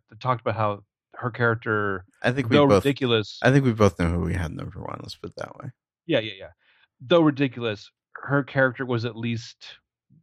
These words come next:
Speaker 1: I thought, well written, well acted at times, made sense. Um, yeah. So next up, I actually have Meg Ryan.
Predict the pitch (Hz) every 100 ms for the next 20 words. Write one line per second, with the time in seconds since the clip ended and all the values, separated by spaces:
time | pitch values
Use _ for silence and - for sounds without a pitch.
0 | _ - 135 117 131 123 120 131 123 120
1 | 120 120 117 113 107 104 110 117 117 110
2 | 110 104 113 113 110 - 107 104 98 -
3 | - - 107 101 98 95 90 - - -
4 | - - 120 131 151 165 151 127 117 120
5 | - 110 107 104 101 _ 117 117 110 101
6 | 98 113 131